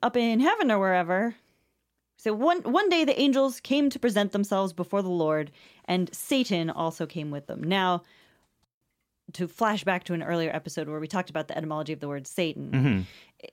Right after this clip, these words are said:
Speaker 1: in the Hebrew, in the book of, throughout the book of Job, he's referred to as Ha Satan, meaning, like, the accuser or, like, the enemy.
Speaker 2: The adversary.
Speaker 1: Um, yeah. Um, but my Bible just translated,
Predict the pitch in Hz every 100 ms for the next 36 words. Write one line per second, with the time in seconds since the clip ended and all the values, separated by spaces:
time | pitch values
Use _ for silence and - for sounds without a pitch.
0 | _ - 226 208 185 208 - 330 220 208
1 | 185 180 180 _ _ _ _ _ _ _
2 | _ _ - 202 196 180 202 196 170 220
3 | 208 202 180 185 143 165 156 143 180 170
4 | 175 175 160 151 - - 180 151 170 -
5 | 156 151 160 165 156 147 143 151 156 151
6 | - 165 165 147 135 131 147 147 135 143
7 | - 135 - - - _ 117 95 87 85
8 | 76 58 - - - 170 147 175 - 170
9 | _ _ _ _ _ _ _ _ - 180
10 | 160 156 160 165 - - - _ _ -
11 | 214 233 196 190 170 175 156 160 151